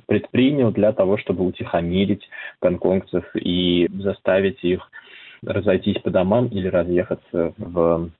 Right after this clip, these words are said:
другие страны, или тех, кто не захотел ни первого, ни другого, посадить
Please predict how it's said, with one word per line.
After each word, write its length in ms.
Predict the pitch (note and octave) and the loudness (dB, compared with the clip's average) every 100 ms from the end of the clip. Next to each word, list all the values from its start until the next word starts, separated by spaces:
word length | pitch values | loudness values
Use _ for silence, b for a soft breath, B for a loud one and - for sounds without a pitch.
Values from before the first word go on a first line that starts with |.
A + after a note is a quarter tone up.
| _ | _
другие 360 | - F#2 E2+ E2+ | -2 -2 0 -2
страны, 400 | - G#2+ A2+ G2+ | 0 2 2 2
или 400 | G#2+ A2 G2+ F#2+ B B B | 2 2 2 -2 B B B
тех, 200 | A2+ F#2+ | -2 -2
кто 300 | - - F#2+ | -4 -2 0
не 120 | F#2+ | 0
захотел 460 | F2 F2+ F2+ F#2 F2+ | -2 -4 -2 -2 -2
ни 120 | F2+ | -2
первого, 260 | F#2 F2 F2 | -2 -2 0
ни 100 | F2 | 0
другого, 380 | G2+ G2 D3 B2 | 0 2 2 0
посадить 560 | - F2 E2+ G#2 A2 | -2 -2 0 0 -2